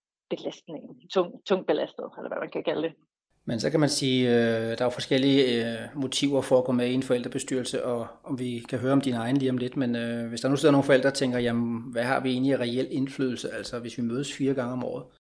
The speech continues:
Speaker 2: Men der er jo det her, der hedder pædagogisk tilsyn.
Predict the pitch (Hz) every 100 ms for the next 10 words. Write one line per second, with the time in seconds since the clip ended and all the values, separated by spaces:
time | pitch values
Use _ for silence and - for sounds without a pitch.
0 | _ _ _ - 120 127 147 165 156 147
1 | 147 139 - 139 135 151 160 - - 202
2 | - 120